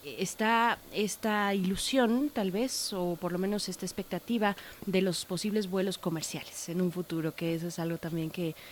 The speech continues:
que ha estado, eh, r-, rondando, girando un poco en torno a este gran lanzamiento. Y pues no tenemos más que agradecerte, doctor Carlos Alicrup Díaz de León, piloto avialo-, aviador, médico aeroespacial.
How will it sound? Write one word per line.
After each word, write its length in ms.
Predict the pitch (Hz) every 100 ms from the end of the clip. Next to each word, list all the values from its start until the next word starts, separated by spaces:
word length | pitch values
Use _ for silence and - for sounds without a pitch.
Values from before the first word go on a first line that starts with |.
| - -
que 120 | - 175
ha 80 |
estado, 600 | 175 - 180 180 175 160 -
eh, 500 | 175 170 170 135 113
r-, 380 | 180 175 - 170
rondando, 520 | 190 196 220 208 185
girando 380 | - 180 185 185
un 60 |
poco 400 | 170 185 - 196
en 140 | - 185
torno 220 | 185 175
a 40 |
este 380 | 170 - 185 180
gran 380 | 175 180 196 190
lanzamiento. 680 | 185 170 185 214 220 247 247 - - -
Y 60 | 220
pues 120 | 240
no 100 | 269
tenemos 280 | 294 285 285
más 200 | 277 254
que 80 | 277
agradecerte, 600 | 254 240 208 254 240 214
doctor 320 | 202 - 214
Carlos 400 | 190 214 202 202
Alicrup 340 | 196 175 180 -
Díaz 220 | 196 180
de 80 | 185
León, 480 | 185 190 202 214 190
piloto 300 | 185 175 180
avialo-, 340 | 175 175 175
aviador, 500 | - 170 170 208 247
médico 500 | 226 180 175 170 170 -
aeroespacial. 840 | 180 170 175 185 170 226 214 214